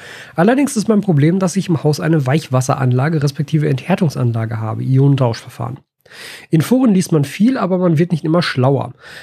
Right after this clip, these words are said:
Meine Frage ist, ob ich zum Wohle der Flora und Fauna auf ein Aquarium unter diesen Umständen doch lieber verzichten sollte. Die eingestellte Wasserhärte beträgt vier, ohne Anlage achtzehn.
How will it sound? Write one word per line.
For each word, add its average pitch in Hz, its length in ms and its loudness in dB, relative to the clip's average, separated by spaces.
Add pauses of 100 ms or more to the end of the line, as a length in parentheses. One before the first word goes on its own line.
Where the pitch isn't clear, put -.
(100)
Meine 185 160 2
Frage 208 280 0
ist, 214 240 -2
ob 196 120 -2
ich 196 80 -4
zum 170 220 0
Wohle 190 240 2
der 165 120 2
Flora 170 380 0
und 147 120 2
Fauna 165 320 2
auf 165 200 -4
ein 151 120 0
Aquarium 151 340 -2
unter 139 160 -2
diesen 139 220 0
Umständen 135 320 -2
doch 208 180 -2
lieber 180 160 -2
verzichten 214 540 -4
sollte. 123 340 -12 (320)
Die 147 80 0
eingestellte 185 480 2
Wasserhärte 175 380 0
beträgt 156 400 -4
vier, 262 420 0
ohne 180 260 0
Anlage 170 480 -2
achtzehn. 135 500 -6